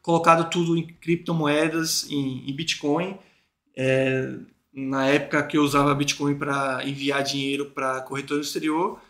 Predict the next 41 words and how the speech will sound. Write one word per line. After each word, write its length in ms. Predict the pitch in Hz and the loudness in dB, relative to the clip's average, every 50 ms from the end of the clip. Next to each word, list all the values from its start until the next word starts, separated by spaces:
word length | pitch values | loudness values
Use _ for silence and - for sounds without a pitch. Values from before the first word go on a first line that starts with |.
| - - - - _ - | -20 -20 -20 -20 _ -12
eu 100 | 175 165 | -10 -4
também 240 | - 208 202 202 196 | 0 2 2 4 4
tava 200 | 196 214 202 214 | 6 6 6 6
trilionário. 800 | 208 202 202 208 208 220 226 226 214 208 196 170 139 135 - 139 | 6 4 0 4 4 4 4 6 4 6 4 4 2 -2 -8 -10
Então, 320 | 139 - 165 170 190 - - - _ _ _ _ _ _ - | -10 -6 -6 -6 -6 -8 -14 -20 _ _ _ _ _ _ -10
tem 80 | 180 | -8
que 60 | 175 | 0
ter 100 | - 185 | 0 2
muito 200 | 185 185 185 185 | 2 2 0 -2
cuidado 320 | - 233 208 190 180 180 180 | -2 0 2 2 2 2 2
com 80 | - | -2
esse 200 | 190 - - - - | -2 -2 -2 -4 -6
tipo 200 | - 175 - 180 | -6 -6 -6 -10
de 80 | 160 | -12
pensamento. 760 | - - 175 170 - 196 185 175 160 151 151 151 - - 175 170 _ _ _ _ _ _ _ - | -6 -6 -6 -6 -6 -8 -6 -4 -4 -4 -6 -8 -10 -16 -20 -20 _ _ _ _ _ _ _ -8
É, 840 | 131 131 131 131 131 131 131 131 131 127 131 131 127 123 - - - - | -4 -2 0 2 2 2 2 0 0 0 0 -2 -4 -4 -8 -12 -8 -4
é, 160 | 131 131 131 | -4 -2 -2
se 180 | 135 - - | -2 -2 0
você 180 | 165 165 - 190 | 2 2 2 2
não 80 | 185 185 | 2 2
tá 80 | 196 | 2
sendo 360 | 180 - - 202 214 214 196 202 | 4 6 6 8 8 8 8 6
influenciado 880 | - 190 185 185 - 196 196 196 - - 170 143 143 147 139 165 - - - _ _ _ - | 4 2 0 2 4 4 4 4 4 2 4 6 6 4 4 0 -4 -8 -18 _ _ _ 0
por, 380 | 185 175 175 175 175 165 - - | 2 2 4 4 2 0 0 2
por 180 | 165 165 156 | 2 4 4
esse 200 | 160 156 - - | 4 2 2 -4
tipo 320 | - - 165 156 - 170 151 | -4 -4 -4 -6 -6 -6 -6
de 80 | 156 | -4
situação. 800 | - - 170 135 - 160 160 165 160 - - 147 139 135 135 131 135 _ _ _ _ _ _ _ _ _ _ _ _ _ _ _ _ _ _ _ _ _ _ | -6 -6 -6 -6 -6 -4 -4 -4 -6 -8 -10 -10 -12 -12 -14 -18 -20 _ _ _ _ _ _ _ _ _ _ _ _ _ _ _ _ _ _ _ _ _ _
Mas 180 | - 156 190 262 | -4 0 4 6
é 40 | 330 | 8
isso, 240 | 320 254 233 240 185 | 8 8 8 6 6
é 40 | |
uma 100 | 180 185 | 6 8
decisão 420 | 190 202 196 - 240 208 202 208 - | 6 6 4 4 4 4 4 4 4
pessoal 600 | - 208 208 - 220 185 170 170 175 190 208 220 | 2 0 2 4 6 8 10 10 10 8 8 6
e 100 | 233 226 | 4 0
tem 220 | - - 226 214 | -4 -4 -4 -4
que 160 | 214 - _ _ | -6 -8 _ _
ser 220 | - - - 226 | -8 -4 -4 -2
consi-, 340 | 240 - - 233 233 233 | -2 -4 -6 -6 -8 -10